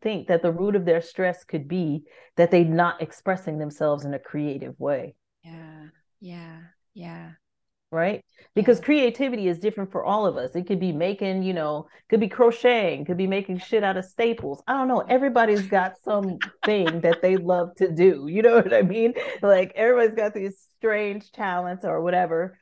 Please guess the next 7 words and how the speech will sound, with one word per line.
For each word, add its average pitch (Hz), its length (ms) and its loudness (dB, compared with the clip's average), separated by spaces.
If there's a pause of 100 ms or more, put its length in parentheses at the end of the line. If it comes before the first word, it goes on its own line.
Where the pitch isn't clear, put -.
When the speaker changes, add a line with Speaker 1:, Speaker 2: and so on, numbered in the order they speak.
(160)
Speaker 2:
Yeah. 180 380 -14 (140)
Speaker 1:
And, 196 640 -4 (1200)
and, 226 260 4 (300)
and 240 140 6
it's 247 180 2
just 302 240 -2
that 254 200 0